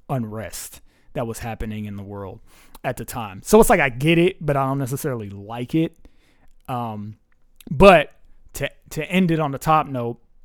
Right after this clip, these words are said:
more so than the graphic novel itself,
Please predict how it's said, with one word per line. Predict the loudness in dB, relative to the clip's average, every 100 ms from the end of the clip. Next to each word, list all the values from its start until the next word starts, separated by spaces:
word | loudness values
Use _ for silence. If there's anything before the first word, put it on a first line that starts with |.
| -20 _ _ -20 -20 -20 -20 -20 -20 _ _ -18
more | -6 4 8
so | 8 6 2
than | 0
the | -2
graphic | 0 0 -2
novel | -4 0 0 -2 -10 -12 -20 -12
itself, | -10 -6 -4 0 0 -2 -6